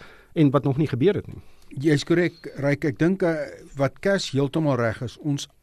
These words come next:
Speaker 2: daar's geen Suid-Afrikaner wat reken dat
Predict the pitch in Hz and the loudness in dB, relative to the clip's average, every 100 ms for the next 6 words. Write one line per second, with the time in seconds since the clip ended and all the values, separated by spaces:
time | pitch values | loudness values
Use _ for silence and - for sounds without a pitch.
0 | - 127 127 - 220 233 214 196 175 147 | -6 -2 -2 -4 -2 -2 0 -2 -2 -4
1 | 139 117 - 117 110 110 113 - - _ | -4 -4 -2 0 0 0 -4 -10 -20 _
2 | _ _ _ _ _ _ - 123 - 107 | _ _ _ _ _ _ -2 -2 0 2
3 | 131 160 - 143 139 127 120 - | 4 4 4 0 0 -2 -4 -6